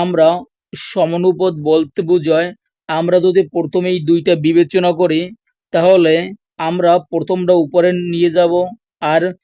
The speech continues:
পরেরটা নিচে নিয়ে আসব, তারপর ইকুয়াল দিলাম। এখন যদি আমরা শেষের দুইটা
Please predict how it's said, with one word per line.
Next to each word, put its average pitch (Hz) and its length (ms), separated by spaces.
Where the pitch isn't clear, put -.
পরেরটা 170 480
নিচে 175 340
নিয়ে 175 200
আসব, 143 180
তারপর 175 300
ইকুয়াল 180 260
দিলাম। 180 240
এখন 170 360
যদি 175 180
আমরা 165 240
শেষের 175 360
দুইটা 180 280